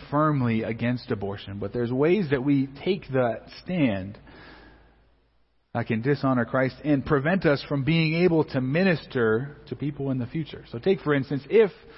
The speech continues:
that woman walking into Planned Parenthood, i-, if years from now, after she's had an abortion, and she's facing deep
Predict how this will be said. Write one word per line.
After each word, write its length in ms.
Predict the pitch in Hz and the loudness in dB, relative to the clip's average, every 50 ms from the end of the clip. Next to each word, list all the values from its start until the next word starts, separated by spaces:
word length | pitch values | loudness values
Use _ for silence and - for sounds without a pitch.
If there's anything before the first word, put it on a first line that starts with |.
| - - - - - - - _ _ - - _ _ _ _ _ _ _ - | -20 -20 -20 -20 -20 -20 -20 _ _ -20 -20 _ _ _ _ _ _ _ -2
that 220 | 147 139 117 101 | -2 -2 -2 -2
woman 560 | 139 147 185 208 165 139 117 104 104 110 120 | -4 0 2 4 4 4 2 0 -2 -6 -8
walking 420 | 120 139 147 170 185 - 185 170 160 | -6 -2 0 0 0 0 0 0 2
into 600 | 165 170 170 165 - - 139 135 127 123 113 113 117 117 - - - - - | 2 2 2 0 -2 0 0 2 4 4 2 2 0 -4 -12 -18 -20 -16 -8
Planned 340 | - 143 135 139 135 135 123 | -4 0 2 2 2 2 0
Parenthood, 500 | - 131 127 120 113 104 107 113 98 - - - - - - - - - - - - _ _ _ _ _ _ _ _ _ _ _ _ _ _ _ - | -2 -2 0 0 -2 -4 -6 -10 -10 -10 -14 -20 -20 -20 -20 -20 -20 -20 -20 -20 -20 _ _ _ _ _ _ _ _ _ _ _ _ _ _ _ -2
i-, 40 | 139 | -2
if 240 | 127 107 131 - - | 0 0 -2 -4 -4
years 480 | 135 156 180 196 208 208 214 185 - - | -2 0 2 4 6 6 6 6 4 0
from 180 | - 135 120 117 | -2 0 0 2
now, 180 | 117 110 110 | 0 0 2
after 240 | 117 135 147 - 160 143 - | 0 0 -2 -4 -8 -8 -6
she's 160 | 160 147 - | -8 -6 -4
had 280 | 147 139 139 127 120 | -4 -2 -2 -2 -2
an 80 | 120 117 | -2 -4
abortion, 400 | 107 107 110 107 101 - - - - - - - - - - - - _ _ _ _ _ _ _ _ _ _ _ _ _ _ _ _ - | -6 -6 -8 -8 -10 -12 -14 -18 -18 -20 -20 -20 -20 -20 -20 -20 -20 _ _ _ _ _ _ _ _ _ _ _ _ _ _ _ _ -10
and 240 | - 117 101 127 123 - | -8 -6 -4 -4 -6 -4
she's 180 | - 127 120 - - | -6 -6 -6 -6 -2
facing 540 | - 143 147 139 - 139 120 113 107 104 - - - - - - - - - - - _ _ _ _ _ _ _ _ _ _ _ _ _ _ _ _ | 0 0 0 0 0 0 0 0 0 -2 -6 -12 -20 -20 -20 -20 -20 -20 -20 -20 -20 _ _ _ _ _ _ _ _ _ _ _ _ _ _ _ _
deep 260 | - 170 175 160 135 | -4 -2 0 0 -2